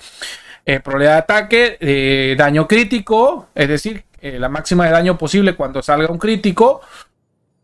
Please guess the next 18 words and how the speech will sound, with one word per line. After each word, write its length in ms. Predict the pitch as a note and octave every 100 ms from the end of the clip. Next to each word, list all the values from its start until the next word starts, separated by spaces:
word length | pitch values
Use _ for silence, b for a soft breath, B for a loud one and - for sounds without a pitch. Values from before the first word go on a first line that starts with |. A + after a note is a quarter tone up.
| _ C#3+
eh, 540 | C#3+ C#3+ C#3 C3+ C3+ -
ataque, 720 | D3+ - G#3 G#3+ A#3+ C4+ - _
ataque 440 | C#3 C3 D#3+ F#3 F3
plano. 420 | A3 A3+ D#3+ D#3
Esos 220 | F3+ G3
serían 320 | F3+ F#3 G3+
los 160 | F3 -
cuatro 420 | F3 G3+ A3 B3+
estatus, 640 | G#3 G3 - A#3 G#3 - -
eh, 380 | C#3+ C#3+ C#3+ C3+
perfectos 580 | D3 C#3 - E3+ F#3+ G#3+
de 100 | E3+
un 140 | D#3 E3+
artefacto. 580 | D#3+ D3+ C3 C3+ - C3
Es 60 |
decir, 280 | D3+ F3 G3+
que 120 | D#3
tuviera, 400 | C3 C#3+ D3+ C3+